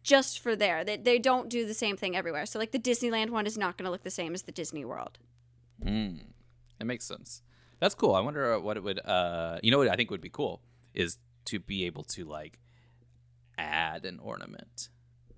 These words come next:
Speaker 2: Wouldn't that be neat?
Speaker 1: Oh, that would be so cool. I bet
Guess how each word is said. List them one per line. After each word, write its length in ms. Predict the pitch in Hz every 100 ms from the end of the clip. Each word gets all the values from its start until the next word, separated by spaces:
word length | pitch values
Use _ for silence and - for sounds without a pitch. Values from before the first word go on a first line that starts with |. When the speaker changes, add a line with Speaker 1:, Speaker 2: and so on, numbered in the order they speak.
| - _
Speaker 2:
Wouldn't 140 | 104 90
that 180 | 85 -
be 100 | 104
neat? 200 | 120 - -
Speaker 1:
Oh, 200 | 233 220
that 140 | 196
would 100 | 220
be 120 | 254
so 260 | 254 214 208
cool. 320 | - 196 190
I 100 | 240
bet 200 | 269 269